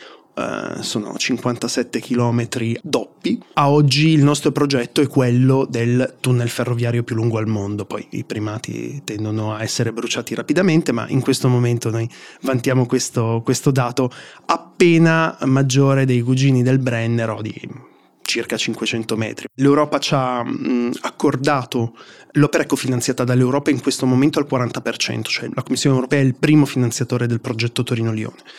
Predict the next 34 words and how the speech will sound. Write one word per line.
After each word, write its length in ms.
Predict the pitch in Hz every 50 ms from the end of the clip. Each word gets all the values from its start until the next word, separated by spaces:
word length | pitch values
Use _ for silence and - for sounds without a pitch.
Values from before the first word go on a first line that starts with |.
| - - - - - - - - -
A 80 | - -
seguito 540 | - - - 139 139 139 135 - - 131 127
del 380 | 123 117 120 131 135 131 -
covid 480 | - 131 123 120 127 131 123 127 120 123
e 80 | 123
di 100 | 120 120
tutto 220 | 120 - 127 - 123
quello 160 | 120 123 123
che 100 | 120 120
si 140 | - - 127
è 20 |
portato 400 | 120 - 127 127 - 123 - -
dietro 760 | 123 123 123 123 123 - 131 127 123 120 120 120 - 139 139 139
in 120 | 139 127
termini 360 | - - 131 123 127 120 120
operativi, 540 | 127 127 - 139 156 160 - - 131 120 123 123 - - - - -
ci 120 | - -
ha 20 | 147
accordato 760 | 139 - - 135 127 127 131 120 123 - 131 123 - - -
due 220 | - 139 135 143 131
anni 180 | 127 127 120
in 100 | 120 117
più, 200 | - - 117 - -
quindi 380 | - 123 117 113 113 110 - _ -
il 240 | - - - 147 143
nostro 240 | 160 160 - 165
progetto 400 | - 170 165 143 143 127 - -
deve 340 | 135 127 135 175 175 147 151
concludersi 680 | 143 156 151 151 - 147 131 127 131 123 - - -
nel 140 | 127 131 131
duemilatrentadue 880 | 131 139 123 127 127 123 117 - - 117 123 - 170 151 139 131 131 131
per 160 | 131 143 135
far 160 | - - 127 117
viaggiare 460 | 117 120 120 120 123 117 117 113 113